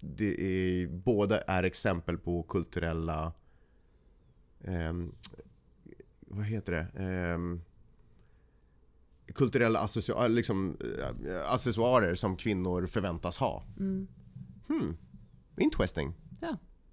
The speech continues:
Speaker 1: Ser du?
Speaker 2: Så
Speaker 1: Så det
Speaker 2: kanske Dolce och Gabbana har gjort, eh, dagens feministiska, eh, herregud, hur kan det vara så här svårt att hitta på ord? Det är
Speaker 1: Jag vet
Speaker 2: för att vi
Speaker 1: inte.
Speaker 2: inte får svära i den här podden.
Speaker 1: Ja, det, <laughs> exakt.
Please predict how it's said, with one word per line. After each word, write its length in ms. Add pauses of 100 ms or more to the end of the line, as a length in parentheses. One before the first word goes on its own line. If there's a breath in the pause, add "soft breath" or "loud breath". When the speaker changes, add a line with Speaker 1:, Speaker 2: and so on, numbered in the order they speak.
(960)
Speaker 1:
Ser 100
du? 80
Speaker 2:
Så 80
Speaker 1:
Så 60
det 40
Speaker 2:
kanske 260
Dolce 280
och 40
Gabbana 300
har 80
gjort, 340
eh, 400
dagens 500
feministiska, 1120 (760 soft breath)
eh, 320 (1200 soft breath)
herregud, 600
hur 260
kan 140
det 80
vara 120
så 120
här 40
svårt 300
att 60
hitta 160
på 280
ord? 180 (400)
Det 100
är 20
Speaker 1:
Jag 0
vet 100
Speaker 2:
för 40
att 60
vi 40
Speaker 1:
inte. 60
Speaker 2:
inte 80
får 80
svära 340
i 40
den 80
här 80
podden. 340
Speaker 1:
Ja, 200
det, 160
<laughs> 60
exakt. 400